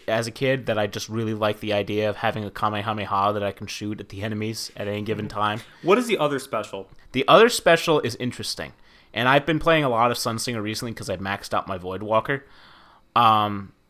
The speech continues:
Speaker 1: my Voidwalker subclass, I should say. I don't have two separate characters yet. Um, the s-, other super uh, I thrust my hand in the air and I get surrounded by fire, and I take reduced damage. It increases the rate of cooldown for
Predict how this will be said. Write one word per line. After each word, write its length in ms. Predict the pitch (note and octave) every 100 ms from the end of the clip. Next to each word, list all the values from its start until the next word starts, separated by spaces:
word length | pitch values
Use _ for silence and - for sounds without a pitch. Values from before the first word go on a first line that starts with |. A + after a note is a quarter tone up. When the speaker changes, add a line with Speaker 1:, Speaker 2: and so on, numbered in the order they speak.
| _ -
Speaker 1:
my 180 | B2
Voidwalker 420 | G#2+ A#2 A2 A2+ B2
subclass, 480 | - A#2+ B2+ B2
I 40 | B2+
should 200 | - C3
say. 140 | C3
I 60 | A2
don't 160 | G#2
have 120 | G2 F#2
two 120 | G#2
separate 320 | - - -
characters 400 | G2+ F#2+ F#2+ F#2+
yet. 180 | G2 - - - - _ _
Um, 480 | A#2 A2+ G#2+ G2+ F#2+ _ _ _ _ _ - - - _ _ _ _ -
the 180 | C#3 C3
s-, 220 | - - C#3
other 200 | D#3 F#3+
super 680 | - E3+ D#3 B2 G#2 - - - - - - - -
uh, 340 | A#2+ A2 G#2+ G#2
I 160 | G2+ A#2
thrust 340 | - E3 D#3+ E3+
my 100 | D3+
hand 260 | D3 C#3+
in 60 | B2
the 180 | A2+ A2+
air 140 | B2+
and 80 | A#2
I 60 |
get 140 | G#2+ -
surrounded 380 | - A2 A#2+ -
by 100 | G2
fire, 520 | - G2+ A2 C#3 D#3 - _ - - _ -
and 120 | A#2+
I 80 | A2+
take 280 | - A#2 A#2
reduced 340 | G#2 C#3 -
damage. 500 | C3+ A2+ A#2 - - - - - _ - - _
It 80 | A#2+
increases 520 | A#2 A2 C#3+ C#3 D#3+
the 100 | D3+
rate 320 | C3 C3 C#3 C#3
of 180 | B2
cooldown 640 | - C3 C3+ B2 A2+ A2 A2
for 540 | - A#2 G#2+ G#2 F#2+